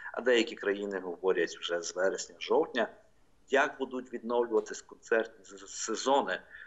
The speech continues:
як в тисячний зал має зайти тисячу глядачів, а чи, може, скажуть, має зайти тільки двісті, е, з певними обмеженнями, як на сцену, наприклад, добре, на сцену Львівської філармонії хотіло б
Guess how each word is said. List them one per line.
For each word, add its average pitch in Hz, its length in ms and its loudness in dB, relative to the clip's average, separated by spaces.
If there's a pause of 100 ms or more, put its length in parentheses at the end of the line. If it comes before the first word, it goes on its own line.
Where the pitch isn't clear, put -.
(720)
як 135 260 4
в - 120 -14
тисячний 123 560 0
зал 123 340 4
має 117 280 2
зайти 107 360 0
тисячу 104 480 -6
глядачів, 131 640 -2
а 95 80 4
чи, - 160 -4
може, 101 240 -4
скажуть, 101 460 2
має 98 200 2
зайти 92 320 -8
тільки 87 540 -10 (160)
двісті, 107 500 -4 (420)
е, - 60 -6 (560)
з - 120 -2
певними 92 480 2
обмеженнями, 107 800 2 (320)
як 117 240 2
на 110 100 0
сцену, 127 400 2
наприклад, 95 480 -2 (1040)
добре, 98 300 -4 (280)
на 82 60 -10
сцену 98 320 2
Львівської 95 380 2
філармонії 98 560 4
хотіло 92 400 -2
б - 80 -16